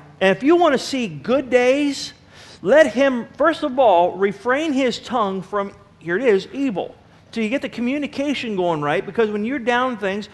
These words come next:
you're beating things up with your mouth, it's negativity in all of your life. 'Cause out of the abundance of the heart, the mouth speaks. You're just revealing who you are. So just study to be quiet. Learn, learn, just don't say anything.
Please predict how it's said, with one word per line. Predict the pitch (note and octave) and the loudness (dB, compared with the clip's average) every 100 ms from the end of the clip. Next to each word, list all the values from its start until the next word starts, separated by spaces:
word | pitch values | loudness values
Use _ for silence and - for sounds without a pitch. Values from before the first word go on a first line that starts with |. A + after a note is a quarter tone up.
| - | -14
you're | F#3+ A#3+ | -8 -6
beating | A3 B3 G#3+ | -4 -6 -4
things | A3+ G3+ | -4 0
up | A3+ A3+ | 0 0
with | F#3+ | -6
your | G3+ G3 | -4 -2
mouth, | B3 A#3 G#3+ - - | 2 2 0 -4 -8
it's | - C#4 G#3 | -4 -4 0
negativity | A3+ A3+ A3+ C4+ B3 G3 | 0 0 0 0 2 2
in | F#3 | 2
all | G3 G#3+ | 0 0
of | G3+ | 0
your | G3+ | 0
life. | G3+ D#3+ - - - _ | 2 0 -4 -18 -20 _
'Cause | G3 | -2
out | G#3+ G#3 | 2 2
of | |
the | F#3 | 0
abundance | A3 D4 D4+ C4 | 0 0 -2 -2
of | G3+ | -2
the | |
heart, | B3 A3+ G3+ F#3+ | 2 2 2 -2
the | |
mouth | G3+ G3 F#3+ | -4 -4 -4
speaks. | - C#4+ E3 - - - _ _ | -6 -6 -6 -8 -16 -16 _ _
You're | G#3+ | -8
just | G#3 F3 | -6 -4
revealing | F#3 G3 F3+ E3+ | -2 -2 -2 -4
who | E3 | -2
you | F#3+ | 2
are. | A3 - - - _ - - | 2 0 -8 -20 _ -20 -8
So | - F#3 F3 - - _ _ _ _ _ _ D#3+ | -2 -2 -2 -12 -20 _ _ _ _ _ _ -4
just | A3+ - - - | -2 -2 -4 -14
study | - B3+ A3+ | -6 -4 -4
to | |
be | E3+ | -6
quiet. | C4+ A3+ C#3 - - - _ _ _ _ - | 0 0 0 -4 -12 -20 _ _ _ _ -12
Learn, | G3 - _ | -12 -12 _
learn, | G3 G#3 - - _ | -8 -8 -10 -20 _
just | - A3 | -14 -10
don't | A3 | -8
say | B3+ A#3+ F3+ | -4 -4 -4
anything. | A2+ | -8